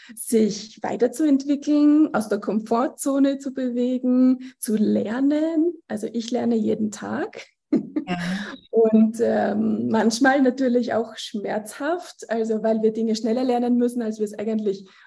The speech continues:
Speaker 1: wollen täten, weil die Umwelt das von uns verlangt.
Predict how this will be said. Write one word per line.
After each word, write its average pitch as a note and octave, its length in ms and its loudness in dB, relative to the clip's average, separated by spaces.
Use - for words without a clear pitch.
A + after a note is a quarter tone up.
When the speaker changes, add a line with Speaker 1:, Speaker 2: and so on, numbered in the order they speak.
Speaker 1:
wollen A3+ 380 4
täten, D4 600 2
weil A3 320 2
die G#3+ 580 -4
Umwelt A#3 560 2
das A#3+ 180 -4
von A#3+ 160 -2
uns B3 260 -2
verlangt. A#3 600 -4